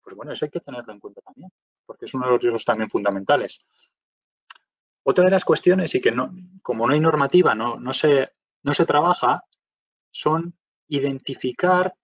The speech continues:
elementos vulnerables que pueda haber derivados de caídas de aeros y rotura de palas.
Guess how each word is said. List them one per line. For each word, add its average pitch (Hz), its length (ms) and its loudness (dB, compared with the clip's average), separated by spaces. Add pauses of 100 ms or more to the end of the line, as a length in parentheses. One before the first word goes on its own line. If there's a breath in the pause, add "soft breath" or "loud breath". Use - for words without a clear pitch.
(200)
elementos 147 580 2
vulnerables 165 560 2
que - 140 -2
pueda 156 260 4
haber 156 380 0
derivados 139 680 0
de 139 240 -2
caídas 135 420 -2
de 131 100 -4
aeros 139 360 0
y 123 60 2
rotura 117 320 0
de 98 100 -2
palas. - 400 -4